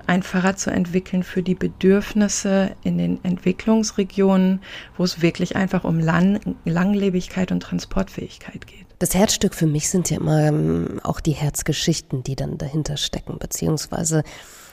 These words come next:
Speaker 2: gib uns doch mal so ein paar Geschichten,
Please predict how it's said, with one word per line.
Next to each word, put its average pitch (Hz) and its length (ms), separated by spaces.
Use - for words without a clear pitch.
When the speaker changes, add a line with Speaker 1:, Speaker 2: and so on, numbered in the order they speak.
Speaker 2:
gib 185 140
uns 175 220
doch 170 180
mal 165 220
so 156 180
ein 156 120
paar 160 240
Geschichten, 165 1080